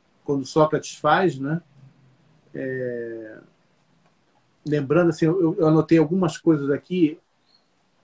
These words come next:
é, como, por exemplo, ele, ele diz assim: jamais, jamais se deve responder à injustiça pela injustiça, nem fazer o mal a outrem, mesmo aquele que nos fez o mal.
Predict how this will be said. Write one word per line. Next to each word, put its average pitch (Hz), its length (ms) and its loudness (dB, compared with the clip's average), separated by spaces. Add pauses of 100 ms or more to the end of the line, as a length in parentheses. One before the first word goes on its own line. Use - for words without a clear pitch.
é, 120 760 -10 (640)
como, 139 140 -4
por 147 200 -2
exemplo, 139 360 -4
ele, 135 180 -4
ele 135 180 -6
diz 135 220 -4
assim: 127 520 -6 (1080)
jamais, 156 560 -2 (360)
jamais 156 500 2
se - 140 -8
deve 170 340 4
responder 151 600 2
à 151 60 0
injustiça 135 580 -4
pela 180 240 2
injustiça, 143 760 -4 (800)
nem 175 160 2
fazer 175 380 4
o 175 80 6
mal 160 300 6
a 185 80 8
outrem, 156 600 4 (360)
mesmo 247 540 0
aquele 202 420 2
que - 120 -6
nos 185 180 -6
fez 180 200 0
o 190 60 -6
mal. 123 320 -8